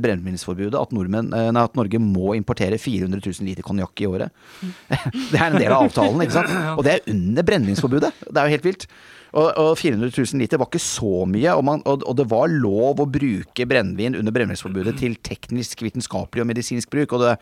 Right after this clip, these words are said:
Speaker 1: det var jo mye medisinsk bruk av, eh, altså til hos-, som hostemedisin, både for hester og, og mennesker, ikke sant, under, under, eh, under forbudstiden.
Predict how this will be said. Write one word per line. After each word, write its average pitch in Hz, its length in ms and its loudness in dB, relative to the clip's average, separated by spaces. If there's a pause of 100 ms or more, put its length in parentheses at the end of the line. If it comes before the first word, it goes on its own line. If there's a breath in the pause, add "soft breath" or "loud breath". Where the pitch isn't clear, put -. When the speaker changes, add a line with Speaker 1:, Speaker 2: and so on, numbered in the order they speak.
(340 loud breath)
Speaker 1:
det 135 100 4
var 113 140 6
jo 143 80 2
mye 107 180 0
medisinsk 107 480 -2
bruk 98 320 -2
av, 98 300 4
eh, 98 80 4
altså 107 240 0
til 131 180 -2
hos-, 123 280 -8
som 120 120 0
hostemedisin, 117 640 -4
både 110 180 0
for 117 160 -2
hester 101 460 -2
og, 110 80 0 (320 loud breath)
og 127 100 0
mennesker, 135 380 0
ikke - 80 -6
sant, 131 180 0
under, 113 220 0
under, 117 320 2
eh, 117 400 4
under 110 160 -2
forbudstiden. 117 480 -2